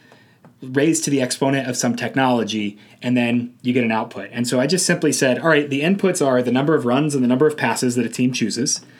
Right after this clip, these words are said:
and the technologies are their running success rate and their passing success rate, and then their output is what they got. And so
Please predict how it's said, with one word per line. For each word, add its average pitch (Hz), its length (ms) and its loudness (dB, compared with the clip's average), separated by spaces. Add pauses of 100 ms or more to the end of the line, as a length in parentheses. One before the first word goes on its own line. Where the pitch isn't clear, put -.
(360)
and 127 400 2
the 131 280 2
technologies 127 640 2
are 123 160 4
their 113 160 2
running 139 300 2
success 160 420 -2
rate 156 220 0
and 120 120 0
their 110 200 -2
passing 117 440 -2
success - 400 -4
rate, 107 240 -2 (440)
and 127 100 0
then 143 80 4
their 143 140 0
output 156 500 0
is 123 380 0 (560)
what 117 120 0
they 117 100 0
got. 117 380 0 (280)
And 131 120 0
so 135 460 2